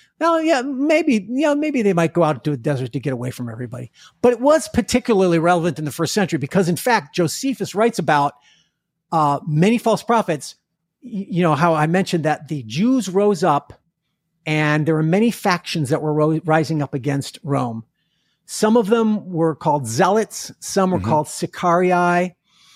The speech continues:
Speaker 1: Um, and then some of them were just bandits that were taking <laughs> advantage of it. But the point is, there were also some of these men who, because they believed that Messiah was, they did not believe in Jesus, but they believed Messiah was coming 'cause Daniel promised it. And this was the time period. Those were the ones that,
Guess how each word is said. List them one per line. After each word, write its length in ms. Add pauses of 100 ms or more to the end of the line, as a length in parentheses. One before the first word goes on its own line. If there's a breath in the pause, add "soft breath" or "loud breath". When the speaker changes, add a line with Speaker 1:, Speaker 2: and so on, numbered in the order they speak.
(300 loud breath)
Speaker 1:
Um, 400
and 100
then 80
some 220
of 80
them 80
were 80
just 240
bandits 480
that 140
were 60
taking 280
<laughs> 60
advantage 400
of 120
it. 200 (520 soft breath)
But 120
the 80
point 360
is, 160
there 120
were 100
also 400
some 240
of 60
these 120
men 240
who, 300 (320)
because 480
they 140
believed 540
that 200
Messiah 540
was, 320
they 80
did 160
not 120
believe 180
in 60
Jesus, 280
but 140
they 100
believed 240
Messiah 320
was 120
coming 300
'cause 140
Daniel 280
promised 500
it. 140 (280)
And 120
this 140
was 140
the 80
time 260
period. 320 (420 loud breath)
Those 360
were 100
the 80
ones 240
that, 160